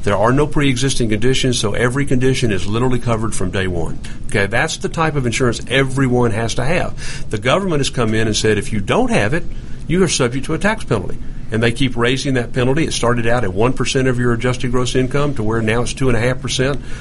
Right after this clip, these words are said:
or, or, or a flat number, whichever's higher, the higher of two amounts. So it can be very costly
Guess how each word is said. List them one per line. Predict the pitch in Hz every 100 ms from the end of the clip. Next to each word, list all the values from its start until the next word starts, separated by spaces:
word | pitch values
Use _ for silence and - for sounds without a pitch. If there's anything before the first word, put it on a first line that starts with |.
| -
or, | 107 120 120 -
or, | 98 107
or | 104 107
a |
flat | 92 127 123
number, | 117 120
whichever's | 117 110 123 110 104
higher, | - 143 117 104
the | 104 104
higher | 127 123 110
of | 92
two | 127
amounts. | 110 143 113 - - - -
So | 131
it | 123
can | 117
be | 113
very | 104 120 160 170
costly | - 220 220 - 101 90